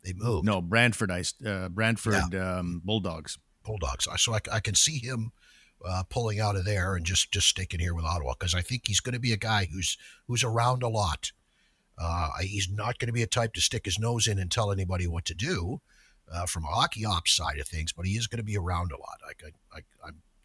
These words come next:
Speaker 1: I'm positive of that.
Speaker 2: Any thought before we move away from today's announcements on why Jim Clark's no longer the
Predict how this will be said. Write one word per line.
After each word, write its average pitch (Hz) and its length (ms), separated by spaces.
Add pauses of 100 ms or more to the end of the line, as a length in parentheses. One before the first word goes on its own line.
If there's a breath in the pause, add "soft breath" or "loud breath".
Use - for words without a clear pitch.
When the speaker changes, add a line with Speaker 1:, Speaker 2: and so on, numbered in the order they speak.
(140)
Speaker 1:
I'm 90 180
positive 95 460
of 69 120
that. - 280 (1400 soft breath)
Speaker 2:
Any 160 340
thought 147 500
before 123 240
we 120 100
move 117 220
away 117 240
from 110 480
today's 107 840
announcements 107 800 (1300)
on 104 180
why 107 180
Jim 113 200
Clark's 110 320
no 104 140
longer 107 320
the 98 360